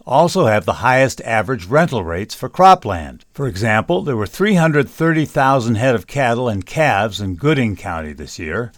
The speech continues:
according to U S D A's National Agricultural Statistics Service, and that ranked Gooding as the state's top county for total cows. Gooding also ranks number one this year in the average cost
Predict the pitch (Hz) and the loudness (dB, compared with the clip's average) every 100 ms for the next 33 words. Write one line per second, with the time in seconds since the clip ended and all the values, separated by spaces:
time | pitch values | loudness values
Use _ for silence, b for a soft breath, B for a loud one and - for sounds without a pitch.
0 | - - 92 107 95 87 82 90 87 85 | -18 -16 -10 -6 -6 -6 -8 -6 -6 -6
1 | - 101 90 78 95 98 92 107 90 95 | -8 -6 -4 -4 -2 -2 -4 -8 -6 -6
2 | 101 95 107 101 - 92 - - - - | -6 -8 -6 -6 -6 -12 -12 -14 -4 -2
3 | - 131 - 90 80 117 - b b b | -2 -8 -10 -10 -10 -14 -16 b b b
4 | - 135 170 196 147 143 139 - 190 160 | 0 6 6 6 4 4 2 4 4 6
5 | 143 147 113 85 95 - 139 123 - - | 4 2 -4 -4 -8 -4 -2 -2 -8 0
6 | 165 170 - _ 160 156 107 90 95 b | 2 2 0 _ 2 2 2 -4 -8 b
7 | b - 127 123 98 110 156 180 139 73 | b -8 -4 -2 -2 -2 2 4 4 0
8 | - - _ - 175 170 147 151 185 160 | -10 -20 _ 4 6 8 6 6 4 2
9 | 127 113 101 - 110 101 92 95 92 87 | 2 2 0 -2 -2 -2 -2 -2 -2 -4
10 | - 98 87 113 117 104 104 131 147 147 | -8 -8 -4 -2 -2 -2 2 2 2 -4
11 | - - 160 131 117 - | -8 -2 0 2 -2 -8